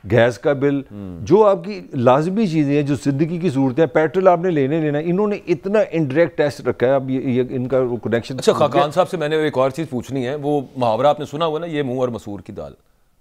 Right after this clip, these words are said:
Speaker 2: वो प-, मसूर की दाल आपको पता है उगती कहाँ पे है?
Speaker 1: किधर उगती है?
Speaker 2: श्रीलंका से आ रही है।
Speaker 1: हाँ, तो बस
Speaker 2: सारी दालें वहां से आ रही
Speaker 1: और
Speaker 2: हैं।
Speaker 1: हमें तो
Speaker 2: सोयाबीन, कैनोला बीज इस वक्त पोर्ट के ऊपर फंसा हुआ, नजीब साहब, इससे पहले प्याज, अदरक, लहसुन वहां पे फंस गया था, एलसीज़ नहीं खुलती,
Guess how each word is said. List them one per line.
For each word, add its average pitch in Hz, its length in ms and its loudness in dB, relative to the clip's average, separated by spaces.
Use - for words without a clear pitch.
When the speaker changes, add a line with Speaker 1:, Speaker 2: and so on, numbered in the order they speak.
Speaker 2:
वो 127 480 -4
प-, 110 120 -4
मसूर 131 280 -2
की 156 80 -4
दाल 151 160 4
आपको 143 120 -4
पता 151 180 -6
है 175 40 -2
उगती 139 220 -8
कहाँ 120 180 -6
पे 92 120 -16
है? 73 80 -18
Speaker 1:
किधर 110 180 0
उगती 110 340 -6
है? 113 60 -12
Speaker 2:
श्रीलंका 113 420 -6
से 104 140 -6
आ 87 100 -4
रही 73 160 -14
है। 65 120 -20
Speaker 1:
हाँ, 90 160 -6
तो 117 100 -4
बस 127 220 -2
Speaker 2:
सारी 190 280 2
दालें 156 280 0
वहां 151 200 0
से 143 120 -4
आ 110 120 2
रही 98 120 -2
Speaker 1:
और 147 80 4
Speaker 2:
हैं। 151 60 4
Speaker 1:
हमें 165 140 0
तो 196 80 6
Speaker 2:
सोयाबीन, 214 520 4
कैनोला 180 380 4
बीज 170 320 -2
इस 160 140 -4
वक्त 175 400 2
पोर्ट 165 320 0
के 170 80 -4
ऊपर 175 160 2
फंसा 143 260 0
हुआ, 156 140 2
नजीब 127 260 -4
साहब, 139 320 0
इससे 160 220 0
पहले 175 220 0
प्याज, 156 360 4
अदरक, 156 280 0
लहसुन 139 280 0
वहां 165 160 2
पे 165 60 -2
फंस 139 240 0
गया 143 120 0
था, 143 120 2
एलसीज़ 113 280 -4
नहीं 131 100 -6
खुलती, 127 280 -6